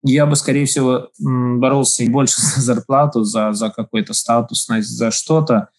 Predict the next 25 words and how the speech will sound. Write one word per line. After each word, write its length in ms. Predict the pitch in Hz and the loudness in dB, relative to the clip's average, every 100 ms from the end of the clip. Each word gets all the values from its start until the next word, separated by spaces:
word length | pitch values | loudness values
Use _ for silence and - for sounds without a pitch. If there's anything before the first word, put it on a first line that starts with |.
| _ _ _ | _ _ _
а 80 | 127 | 0
не 120 | 135 | 2
за 200 | 123 127 113 | 4 4 2
идею. 480 | 113 101 90 87 - - | 2 2 2 -2 -12 -14
Э, 20 | 95 92 92 92 92 92 | -8 -4 -4 -4 -4 -4
в 120 | 90 | -4
данный 280 | 110 151 180 | 0 4 4
момент, 500 | 160 151 135 117 107 - | 4 2 2 0 -2 -4
э, 300 | 107 104 104 | -4 -2 0
я 160 | 120 127 | 0 0
могу 240 | 131 131 | -2 -2
сказать, 460 | 127 - 117 135 127 | -2 -2 -2 0 0
что 520 | - - 117 117 107 _ | -4 0 0 2 -2 _
я 160 | - 113 | -2 -2
в 100 | - | 0
том, 540 | - 131 123 113 - 127 | 0 2 2 0 -2 -6
<laughs> 100 | - | -4
ну, 360 | 123 117 117 110 | -2 0 0 0
ещё, 480 | 107 - 113 107 104 _ _ _ - | -2 -2 -2 -4 -6 _ _ _ -4
конечно, 400 | 107 107 104 101 | 2 2 2 2
не 480 | 104 107 104 104 107 | 4 4 2 0 -2
глубоком 520 | 113 110 123 127 117 | 0 0 0 2 2
возрасте, 520 | 120 110 113 - 110 | 0 -2 -4 -2 2
но 100 | 107 | 2
всё-таки, 600 | - 190 202 156 160 143 | 2 0 0 0 2 0